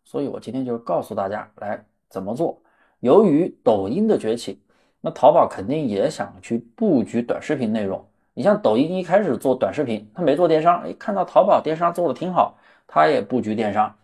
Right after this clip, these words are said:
那同样的，是吧？淘宝来了一个对手，那我看你是以短视频起家的，那我也做短视频。所以淘宝也开始布局短视频内容，一个逛逛就是内容之一。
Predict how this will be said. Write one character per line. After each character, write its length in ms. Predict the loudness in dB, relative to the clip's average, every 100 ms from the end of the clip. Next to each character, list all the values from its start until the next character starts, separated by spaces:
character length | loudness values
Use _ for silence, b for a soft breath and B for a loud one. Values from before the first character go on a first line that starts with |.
| _
那 140 | -8 -6
同 180 | 0 4
样 240 | 6 4
的， 180 | 0 -6 _ _ -8
是 60 | 0
吧？ 140 | 0
淘 180 | 2 2
宝 280 | 6 4 4
来 180 | 0
了 80 | 0
一 120 | 0
个 120 | -2 0
对 180 | -2
手， 260 | -2 -4 -6
那 360 | -2 0 2 2
我 180 | 0 -2
看 260 | 0 0 2
你 100 | -2
是 220 | 0 2
以 160 | 4
短 180 | 2 -2
视 120 | -2
频 180 | -4 -4
起 160 | -6 -4
家 140 | -4
的， 100 | -4
那 140 | -6 -6
我 200 | -6 -8
也 140 | -4
做 100 | -4
短 200 | -4 -8
视 100 | -12
频。 180 | -12 -14 b b b
所 160 | 4
以 40 | 6
淘 180 | 6 6
宝 120 | 4
也 140 | 2
开 180 | -2 0
始 80 | 0
布 160 | -2 -2
局 100 | -2
短 140 | -4
视 100 | -6
频 160 | -6 -4
内 80 | -4
容， 180 | -6 -10 _ _
一 100 | -4
个 100 | -4
逛 280 | 0 0 2
逛 160 | -2 -4
就 100 | -8
是 100 | -6
内 120 | -6
容 160 | -6
之 120 | -6 -4
一。 220 | -4